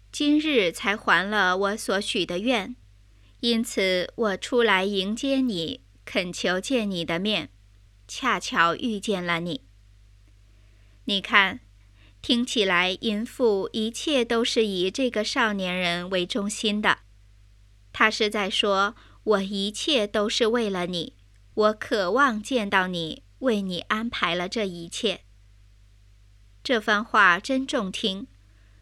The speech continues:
让自我中心的人心里美滋滋的。我们都是自我中心的人，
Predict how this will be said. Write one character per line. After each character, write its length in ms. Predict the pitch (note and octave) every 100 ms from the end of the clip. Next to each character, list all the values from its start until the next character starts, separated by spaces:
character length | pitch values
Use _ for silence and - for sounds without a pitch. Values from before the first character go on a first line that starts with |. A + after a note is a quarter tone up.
| - -
让 300 | A3 G3+ G3+
自 240 | C4+ A#3+
我 200 | G3+ E3+
中 220 | G3+ A3+
心 260 | A#3 A#3+ A3+
的 140 | G#3
人 400 | F3 E3 E3+ F#3+ - -
心 340 | - G#3+ G3
里 140 | F#3
美 280 | F#3 F#3 D#3+
滋 220 | - G#3+
滋 260 | A3 G3 F3
的。 180 | E3+ - - - - - - - - - - - - - - - -
我 180 | A3+
们 380 | G3 F#3+ F#3+ G3
都 240 | G#3 B3 B3
是 260 | - A3+
自 240 | G3 C4+ A#3
我 200 | G3+ -
中 240 | G#3 G3+
心 260 | - A3 G#3
的 140 | F#3+
人， 280 | F3 D#3+